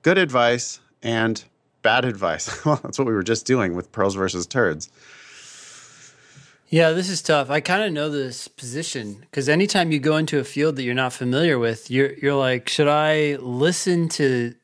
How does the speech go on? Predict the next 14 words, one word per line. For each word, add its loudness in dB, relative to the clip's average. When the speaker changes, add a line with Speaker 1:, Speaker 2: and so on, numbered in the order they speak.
Speaker 2:
this, 0
quote, 0
expert -2
or 0
this -4
other 2
expert? -6
Like, -6
really, 2
who -4
is 0
the 2
actual 0
expert?" -6